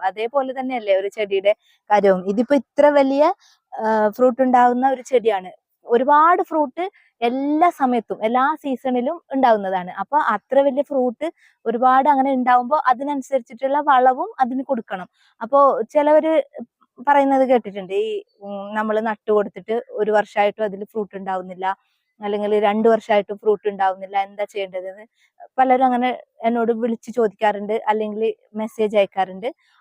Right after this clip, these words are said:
അപ്പോ അതിനൊക്കെ, അതിന് സമയാസമയത്ത് അതിന് വളം കൊടുക്കാത്തതും അതിന് ന്യൂട്രീഷൻ ആയിട്ടുള്ള, അങ്, ഉള്ള ഇത് കിട്ടാത്തത് കൊണ്ടുള്ള കുഴപ്പമാണത്. അപ്പോ ഇതിനൊരു പത്ത് ദിവസത്തിന് ഒരു പ്രാവശ്യം അങ്ങനെ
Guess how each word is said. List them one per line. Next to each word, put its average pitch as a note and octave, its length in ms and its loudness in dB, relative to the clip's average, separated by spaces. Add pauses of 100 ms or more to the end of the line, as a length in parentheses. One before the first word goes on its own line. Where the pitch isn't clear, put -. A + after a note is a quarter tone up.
അപ്പോ B3+ 220 2 (140)
അതിനൊക്കെ, B3+ 480 0 (140)
അതിന് C4+ 360 0
സമയാസമയത്ത് C4+ 800 0
അതിന് C4+ 280 0
വളം B3 320 4 (520)
കൊടുക്കാത്തതും A#3+ 680 -2
അതിന് A#3+ 260 -4 (500)
ന്യൂട്രീഷൻ A#3 840 -4
ആയിട്ടുള്ള, A#3 380 -2 (440)
അങ്, A3+ 220 -8 (160)
ഉള്ള A#3+ 240 -2 (540)
ഇത് A#3+ 180 -6
കിട്ടാത്തത് B3 540 0
കൊണ്ടുള്ള A#3+ 420 -2 (720)
കുഴപ്പമാണത്. G#3+ 680 0 (760)
അപ്പോ A#3 260 -2 (640)
ഇതിനൊരു C4 480 -2 (100)
പത്ത് C4+ 260 -2
ദിവസത്തിന് B3 560 -2
ഒരു A#3 140 -2
പ്രാവശ്യം A#3 380 -4 (160)
അങ്ങനെ B3 260 -4